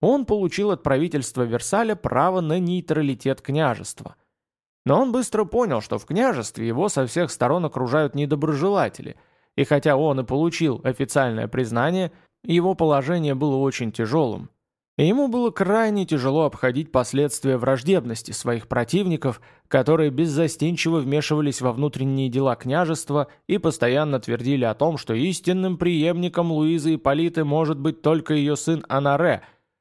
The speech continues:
родившийся в Париже десятого ноября тысяча семьсот двадцатого года. Его старший брат Антуан Шарль к тому времени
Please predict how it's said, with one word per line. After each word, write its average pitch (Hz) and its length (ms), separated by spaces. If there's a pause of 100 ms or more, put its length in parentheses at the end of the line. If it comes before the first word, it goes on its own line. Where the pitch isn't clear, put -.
(160)
родившийся 127 640
в - 100
Париже 135 420
десятого 113 460
ноября 110 380
тысяча 135 340
семьсот 113 360
двадцатого 117 520
года. 120 320 (800)
Его 202 220
старший 190 440
брат 170 280
Антуан 135 480
Шарль 208 380
к - 100
тому 127 280
времени 151 400